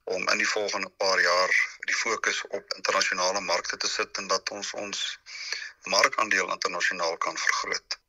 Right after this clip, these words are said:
En ek sien net 'n groot voordeel vir die Suid-Afrikaanse produsent in, want soos wat boerderypraktyke en, eh, tegnologieë verbeter, eh, gaan daar meer bees deel word van die sisteem en ons gaan meer markte moet kry vir daai meer bees.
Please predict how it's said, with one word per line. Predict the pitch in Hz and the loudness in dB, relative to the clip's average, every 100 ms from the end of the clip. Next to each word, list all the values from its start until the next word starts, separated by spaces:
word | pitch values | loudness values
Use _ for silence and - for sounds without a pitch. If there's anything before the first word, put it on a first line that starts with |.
| - | -6
En | - | 2
ek | 95 - | 6 6
sien | - 98 | 4 4
net | 104 110 | 2 4
'n | |
groot | 104 110 110 - | 0 0 0 0
voordeel | 107 101 101 98 | 0 2 2 0
vir | 90 - | 0 -2
die | |
Suid-Afrikaanse | - - - - - 95 95 - | -2 -4 -4 -4 -4 -4 -4 -4
produsent | - - - - 110 107 | -4 -4 -2 0 -2 -2
in, | 113 107 - _ _ | -4 -6 -12 _ _
want | 101 95 - - | -4 -4 -4 -4
soos | 120 113 | 0 2
wat | 117 - | 2 0
boerderypraktyke | 104 104 110 101 101 - 95 - 98 92 - 104 95 - | 0 4 4 6 4 4 -2 2 4 4 4 2 2 2
en, | - - | -2 0
eh, | 87 87 85 - | 0 0 0 0
tegnologieë | - - - 92 90 101 101 | 4 4 4 -2 2 4 4
verbeter, | - - - - - - - _ - 90 | 2 -2 -2 -2 0 -2 -6 _ -6 2
eh, | 92 95 | 4 4
gaan | - 104 104 | 4 2 4
daar | 107 101 | 4 4
meer | 95 95 - | 4 4 4
bees | 92 87 - - | 2 2 0 -4
deel | 95 95 | -2 -2
word | 90 90 | 0 -2
van | - 92 | 0 0
die | |
sisteem | - - - 101 98 95 | -2 -2 -4 -2 -4 -4
en | - - 87 | -2 0 0
ons | - 95 | -6 -4
gaan | - 107 101 - | -2 -4 -6 -16
meer | 95 90 101 98 | -4 2 4 4
markte | 92 98 - | 2 2 0
moet | 113 110 - | -4 -4 0
kry | 123 151 | 4 4
vir | - | 2
daai | 92 165 | 0 -2
meer | 87 170 165 | 2 4 4
bees. | - - - - | 2 -2 -4 -6